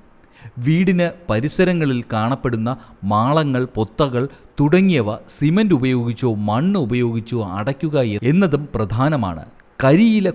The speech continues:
കൂടിക്കിടക്കുന്നതും തടിക്കഷ്ണം, ഓല, ഓട്, കല്ല് എന്നിവ അടുക്കി വെച്ചിരിക്കുന്ന സ്ഥലങ്ങളിലും പാമ്പിൻ്റെ പതിവ് വാസകേന്ദ്രങ്ങളാണ്.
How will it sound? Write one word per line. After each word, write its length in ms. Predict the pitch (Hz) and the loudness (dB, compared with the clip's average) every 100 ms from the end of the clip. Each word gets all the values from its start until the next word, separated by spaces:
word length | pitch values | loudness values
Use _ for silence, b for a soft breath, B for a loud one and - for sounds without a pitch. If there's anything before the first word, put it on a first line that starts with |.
| - | 0
കൂടിക്കിടക്കുന്നതും 800 | 139 202 156 139 139 117 104 113 - | 0 0 0 -2 0 -2 -2 -8 -6
തടിക്കഷ്ണം, 560 | 107 147 165 165 - 135 - 107 | -2 0 0 -2 -2 -8 -6 -2
ഓല, 180 | 123 160 156 - 107 | 2 2 0 -2 -2
ഓട്, 220 | 123 156 147 131 | 2 2 0 0
കല്ല് 340 | 110 127 147 139 - 135 | -2 0 0 -2 -4 -2
എന്നിവ 300 | 156 202 156 147 - 110 | 2 2 0 -4 -4 -4
അടുക്കി 320 | 147 190 226 147 | -2 -2 0 0
വെച്ചിരിക്കുന്ന 480 | 117 170 156 160 147 | 0 -2 -4 -6 -8
സ്ഥലങ്ങളിലും 560 | - 98 127 143 107 139 B B - - | -6 -4 -2 -4 -4 -6 B B -14 -4
പാമ്പിൻ്റെ 560 | 127 175 190 143 101 104 - - | -2 0 0 0 -2 -8 -10 -4
പതിവ് 400 | 113 123 185 196 - 95 | -2 0 0 -2 -6 -6
വാസകേന്ദ്രങ്ങളാണ്. 1000 | 101 123 - 92 101 139 143 110 76 | -6 -6 -6 -4 -2 -2 -2 -4 -6